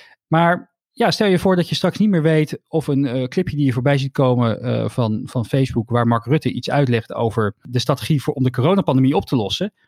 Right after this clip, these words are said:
of dat waar is of niet. Dat, dat, dat zijn, zeker ook vanuit mijn achtergrond in de journalistiek, wel hele spannende kwesties waar we echt heel erg scherp moeten zijn met z'n allen.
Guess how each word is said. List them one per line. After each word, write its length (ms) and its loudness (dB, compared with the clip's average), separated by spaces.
of 100 -12
dat 140 -2
waar 220 0
is 100 -2
of 120 -8
niet. 180 -2
Dat, 180 -10
dat, 220 -6
dat 180 -4
zijn, 380 0
zeker 460 0
ook 180 0
vanuit 280 -4
mijn 120 -4
achtergrond 380 -4
in 100 0
de 60 -2
journalistiek, 640 -2
wel 280 -4
hele 480 -2
spannende 500 -2
kwesties 520 -4
waar 140 0
we 80 -4
echt 340 -6
heel 240 2
erg 100 -2
scherp 220 0
moeten 180 2
zijn 120 0
met 100 -6
z'n 80 -10
allen. 260 -14